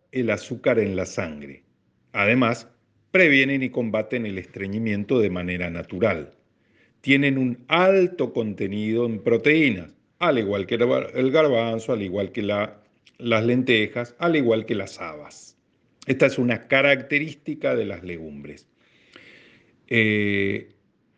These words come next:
ese alto contenido en proteína es casi igual como el de la sangre. Estamos hablando de un veintidós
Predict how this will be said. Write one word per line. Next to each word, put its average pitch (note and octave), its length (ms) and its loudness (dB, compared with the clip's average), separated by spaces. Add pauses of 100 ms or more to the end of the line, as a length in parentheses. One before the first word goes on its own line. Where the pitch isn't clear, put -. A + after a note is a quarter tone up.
(240)
ese B2 300 2
alto C#3 420 4
contenido A2+ 420 -4
en B2 60 -6
proteína C3+ 720 -6 (120)
es C#3 200 0
casi D#3+ 440 0
igual C#3 360 4
como A#2+ 240 -2
el F#2+ 100 -6
de F#2 100 -6
la F2 120 -10
sangre. A2+ 580 -2
Estamos A2+ 340 -4
hablando B2 340 2
de A2+ 60 4
un A2 220 -2
veintidós A2 680 2